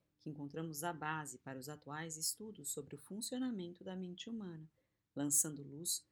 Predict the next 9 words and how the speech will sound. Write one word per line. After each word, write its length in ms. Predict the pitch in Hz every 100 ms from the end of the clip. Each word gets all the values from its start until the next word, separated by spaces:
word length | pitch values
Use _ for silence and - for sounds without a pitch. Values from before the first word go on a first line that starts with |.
| _ -
sobre 260 | - 139
as 100 | 143
questões 460 | - 139 - 170 180
comportamentais 1160 | 170 160 147 - 139 131 131 - 151 170 - - _ -
sob 420 | - 156 156 - -
outros 460 | 240 294 254 -
pontos 420 | - 196 190 190
de 120 | 202 226
vista. 460 | 175 139 - 143